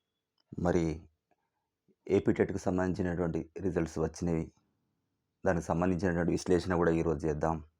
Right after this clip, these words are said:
మరి దాంతోపాటు మన కల ఏంటి? డిఎస్సి. మీ కన్న కలల సాకారానికి ఒకే ఒక్క అడుగు మిగిలింది.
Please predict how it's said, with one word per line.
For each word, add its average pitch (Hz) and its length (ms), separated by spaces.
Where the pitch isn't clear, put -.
మరి 80 140
దాంతోపాటు 82 840
మన 92 120
కల 87 220
ఏంటి? 90 520
డిఎస్సి. 90 540
మీ 92 120
కన్న 98 280
కలల 95 440
సాకారానికి 87 880
ఒకే 113 340
ఒక్క 98 280
అడుగు 90 200
మిగిలింది. 82 520